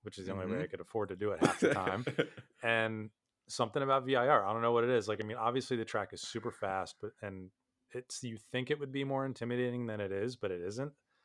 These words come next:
Speaker 1: Um, and then there's just something about, like, once you get there and you kinda, like, drive down the hill and you drive over the bridge and the S's are, climbing S's to your left and you're sort
Speaker 2: Yep.
Speaker 1: of, like, in there, it's like this little bubble, and it's just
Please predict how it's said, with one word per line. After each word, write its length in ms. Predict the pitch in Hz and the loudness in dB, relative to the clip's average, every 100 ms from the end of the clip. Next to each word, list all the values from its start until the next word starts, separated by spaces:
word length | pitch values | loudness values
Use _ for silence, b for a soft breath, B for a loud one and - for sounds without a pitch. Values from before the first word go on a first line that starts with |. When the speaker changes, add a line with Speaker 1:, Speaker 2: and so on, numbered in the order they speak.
| _ _ _ - | _ _ _ 0
Speaker 1:
Um, 460 | 104 101 95 95 _ _ _ - | 2 2 0 -6 _ _ _ -6
and 180 | 113 110 | -2 -2
then 360 | 104 101 101 | -2 -4 -4
there's 180 | 120 110 | -4 -2
just 220 | - 113 | -2 -2
something 240 | - 127 131 | -2 0 2
about, 240 | 131 127 | 4 4
like, 180 | 107 104 | 2 -2
once 260 | 101 104 - | -4 -6 -4
you 60 | 117 | 0
get 180 | 120 117 | 0 0
there 160 | 107 | -2
and 80 | 98 | -4
you 80 | 98 | -6
kinda, 240 | - 98 | -8 -6
like, 240 | 95 92 - | -6 -6 -6
drive 300 | 101 98 98 | -2 -2 -2
down 220 | 98 98 | -4 -4
the 80 | 92 | -4
hill 480 | 113 104 95 95 _ _ _ _ _ _ | -2 -2 -2 -6 _ _ _ _ _ _
and 260 | 107 101 98 | -6 -6 -6
you 280 | 101 98 98 - | -8 -8 -10 -4
drive 280 | - 101 104 | 4 4 4
over 160 | 107 104 | 0 -4
the 80 | 101 | -2
bridge 420 | 110 110 104 101 | 2 2 0 -4
and 140 | 95 | -8
the 180 | 92 95 107 | -8 -8 -8
S's 300 | 101 - 101 | -6 -4 -4
are, 420 | 101 98 110 98 92 - | -4 -6 -4 -6 -6 -8
climbing 300 | 107 104 110 | -4 -4 -4
S's 320 | 98 107 98 | -4 -6 -8
to 80 | 98 | -8
your 120 | 95 | -2
left 320 | 110 120 - | 2 2 0
and 100 | 104 | -6
you're 100 | 101 | -8
sort 180 | - 107 | -6 -2
Speaker 2:
Yep. 80 | 98 | 0
Speaker 1:
of, 60 | |
like, 120 | 95 107 | -2 -4
in 140 | 104 | -4
there, 140 | 131 123 | -2 -2
it's 100 | - | -2
like 140 | 113 | -2
this 200 | 113 - | -4 0
little 120 | 127 | 0
bubble, 440 | 110 101 101 135 131 | 0 -2 0 0 0
and 100 | 107 | -4
it's 80 | - | -6
just 260 | 101 - | -6 -8